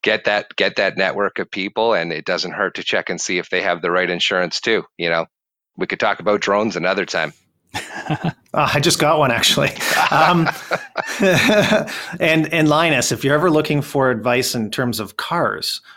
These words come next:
Speaker 3: Ryan is also a car enthusiast. In fact, Ryan, didn't you do vlog blogs?
Speaker 1: Yeah, I used to, I used to review cars. Ma-, many age-,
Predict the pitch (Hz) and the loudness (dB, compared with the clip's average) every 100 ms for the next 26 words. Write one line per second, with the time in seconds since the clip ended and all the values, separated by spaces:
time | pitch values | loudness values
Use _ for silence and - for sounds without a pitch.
0 | _ 120 143 143 120 123 123 117 107 131 | _ 0 2 4 4 2 2 -2 -2 0
1 | 123 117 123 117 107 107 120 117 139 131 | 0 0 0 0 0 -2 -4 -2 0 0
2 | - - - - - - - _ _ _ | -2 -10 -14 -14 -16 -18 -20 _ _ _
3 | 135 135 123 151 220 - 190 156 131 143 | -2 0 2 4 4 6 6 6 4 4
4 | 131 123 - 139 127 127 123 110 104 120 | 4 0 -4 0 4 4 4 0 0 2
5 | 123 123 117 123 - - - - 104 95 | 4 4 2 0 -4 -6 -8 -2 0 2
6 | 92 104 - 107 92 - 104 135 - 127 | 0 0 0 -2 -2 -2 0 0 2 0
7 | 123 104 110 120 - 104 110 127 - - | 0 0 0 0 0 2 2 2 -4 -10
8 | - - - 110 131 120 127 127 120 117 | -16 -16 -10 -2 -2 0 0 2 2 0
9 | 113 | -2